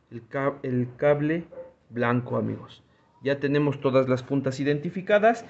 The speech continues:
Sin embargo, si ustedes notan, como les comentaba, algo que los puede confundir mucho, tenemos por aquí un cable café, cable café, perdón, y un cable azul oscuro, que son estos dos.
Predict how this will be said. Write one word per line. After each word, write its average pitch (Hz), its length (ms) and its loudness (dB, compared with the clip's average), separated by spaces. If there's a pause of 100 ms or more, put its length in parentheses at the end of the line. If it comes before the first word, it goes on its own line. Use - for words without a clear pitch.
(280)
Sin 247 280 0
embargo, 190 520 6 (120)
si - 100 -12
ustedes 151 340 0
notan, 151 340 0
como 113 280 -4
les 110 180 -4
comentaba, 131 640 4 (540)
algo 135 260 -2
que 135 100 -2
los 117 160 0
puede 127 300 2
confundir 123 500 0
mucho, 185 300 2
tenemos 135 400 2
por 120 180 0
aquí 113 220 0
un 123 120 4
cable 120 340 2
café, 139 460 0 (760)
cable 135 300 -2
café, 143 260 2
perdón, 151 440 2
y 143 120 0
un 143 160 4
cable 135 480 4
azul 120 320 0
oscuro, 175 540 -2
que 120 100 -12
son 117 220 0
estos 120 280 -4
dos. 170 280 -2